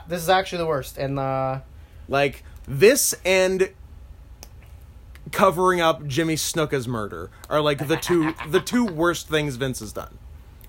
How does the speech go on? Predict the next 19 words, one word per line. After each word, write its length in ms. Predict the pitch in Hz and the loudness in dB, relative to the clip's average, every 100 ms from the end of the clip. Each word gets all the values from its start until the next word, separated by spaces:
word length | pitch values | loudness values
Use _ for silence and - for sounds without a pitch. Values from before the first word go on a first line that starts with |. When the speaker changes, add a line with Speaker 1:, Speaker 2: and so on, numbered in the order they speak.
| - - - - - - | -18 -18 -20 -20 -20 -6
Speaker 1:
Yeah, 300 | 180 208 - - - | 4 4 4 -4 2
Speaker 2:
I 120 | 156 | 4
Speaker 1:
yeah. 40 | 131 | 4
Speaker 2:
would 100 | - | 0
say. 240 | 90 - - - | -6 -10 -8 2
Speaker 1:
And 180 | 196 | 4
not 180 | 196 202 | 6 4
reporting, 640 | 185 139 185 180 170 160 160 | 4 4 4 4 0 -4 -4
uh, 340 | 170 151 147 143 | 0 2 2 0
Macho 360 | 151 156 160 | 2 0 0
Man 220 | 147 139 131 | -2 -2 -2
to 60 | |
the 60 | 127 | -6
police 280 | - 143 131 | -6 -6 -4
for 120 | - | -8
fucking 340 | 131 139 135 127 | -2 -2 -2 -6
thirteen-year-old 420 | 131 127 123 110 | -6 -6 -8 -6
Stephanie. 320 | - 120 117 | -4 -2 4
Speaker 2:
Ah. 1400 | 156 175 165 156 143 139 123 113 107 95 87 87 80 78 | 6 8 8 6 4 4 4 2 0 -2 -4 -6 -8 -12